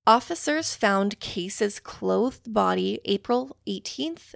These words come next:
nineteen ninety-one, in the waterless tub of his apartment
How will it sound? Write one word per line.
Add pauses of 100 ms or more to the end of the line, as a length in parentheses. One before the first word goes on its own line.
nineteen
ninety-one,
in
the
waterless
tub
of
his
apartment